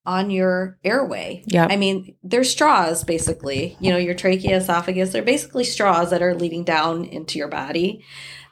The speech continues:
Speaker 1: Um, but they're collapsible.
Speaker 2: Yes.
Speaker 1: And
Speaker 2: Okay.
Speaker 1: it's gonna collapse with excess tissue,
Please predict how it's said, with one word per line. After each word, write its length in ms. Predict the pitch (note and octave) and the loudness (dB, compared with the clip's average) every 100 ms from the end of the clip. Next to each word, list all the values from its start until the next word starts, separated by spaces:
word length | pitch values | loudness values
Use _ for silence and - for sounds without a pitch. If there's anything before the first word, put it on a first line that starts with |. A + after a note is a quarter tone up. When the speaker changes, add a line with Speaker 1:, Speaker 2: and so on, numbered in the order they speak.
| _ | _
Speaker 1:
Um, 320 | F3+ F3 F3+ _ _ _ _ | 2 2 -4 _ _ _ _
but 180 | F#3+ G3 | -2 0
they're 140 | A3 G#3+ | 0 0
collapsible. 840 | - A3+ - - F3+ C#3 - - _ _ | 2 2 2 -4 -6 -6 -8 -16 _ _
Speaker 2:
Yes. 540 | A3 F#3 E3+ E3+ E3 E3+ | -2 4 6 4 4 4
Speaker 1:
And 260 | F#3 F3+ | 4 4
Speaker 2:
Okay. 260 | F3+ F#3 F3+ | 4 4 2
Speaker 1:
it's 140 | F#3+ | 0
gonna 180 | - G3+ | -4 -4
collapse 540 | G3+ G3+ F#3+ F#3+ - | -2 2 2 0 -8
with 480 | F#3 F#3 F#3 F#3 - _ - _ _ - | -2 0 2 0 -8 _ -20 _ _ -6
excess 680 | D#3+ - - D#3+ E3 - - | -6 -4 0 0 0 -4 -6
tissue, 560 | - D#3 - E3+ - | -4 -4 -4 -4 -8